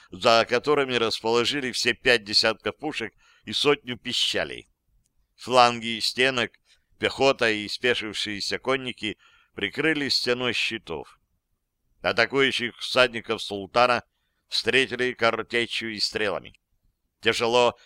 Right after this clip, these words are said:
вооружённые русские воины устояли и отбили атаку лёгкой мусульманской конницы. После этого боевой пыл мусульман угас.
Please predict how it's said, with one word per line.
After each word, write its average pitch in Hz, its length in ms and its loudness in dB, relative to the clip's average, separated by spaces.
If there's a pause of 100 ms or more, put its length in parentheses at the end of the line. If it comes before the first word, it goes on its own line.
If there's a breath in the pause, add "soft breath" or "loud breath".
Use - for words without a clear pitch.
(120 soft breath)
вооружённые 110 640 2
русские 110 340 -4
воины 113 380 2
устояли 107 720 0 (220 loud breath)
и 95 140 -4
отбили 110 400 0
атаку 113 400 0
лёгкой 107 380 0
мусульманской 107 680 -4
конницы. 117 580 -4 (580)
После 98 460 2
этого 156 800 2 (400)
боевой 95 420 0
пыл 120 340 -2
мусульман 101 640 -2
угас. 76 680 -4